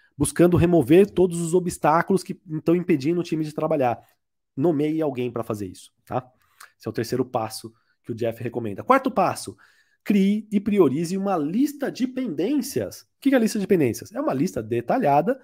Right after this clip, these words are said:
de tudo que precisa ser feito, ou tudo que precisa ser construído pra transformar aquela visão lá de cima em realidade. Tudo que precisa ser feito pra aquela visão virar realidade. E essa lista de pendências vai ser o mapa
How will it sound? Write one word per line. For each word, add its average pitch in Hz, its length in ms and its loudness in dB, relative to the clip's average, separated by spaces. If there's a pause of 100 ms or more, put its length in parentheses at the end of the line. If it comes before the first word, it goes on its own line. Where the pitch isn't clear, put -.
(140)
de 294 100 4
tudo 208 460 0
que 226 120 -8
precisa 160 300 -6
ser 208 140 -6
feito, 196 460 0 (160)
ou 247 120 -2
tudo - 280 -10
que - 80 -20
precisa - 220 -8
ser - 120 -8
construído 190 680 4 (220)
pra 175 120 4
transformar 147 640 0
aquela 107 400 -6
visão 104 600 -2
lá 262 120 -2
de 226 80 -8
cima 185 420 -6 (400)
em 135 280 -6 (240)
realidade. 113 800 -2 (360)
Tudo 320 200 4
que - 80 -4
precisa - 160 0
ser 196 140 -2
feito 202 240 0
pra - 80 -2
aquela 175 180 0
visão 151 260 0
virar 143 160 4
realidade. 120 540 -4 (380)
E 151 100 6
essa 254 240 4
lista 196 400 6
de 127 100 2
pendências 131 540 2
vai 135 100 0
ser - 160 -4
o 214 60 0
mapa 175 600 -2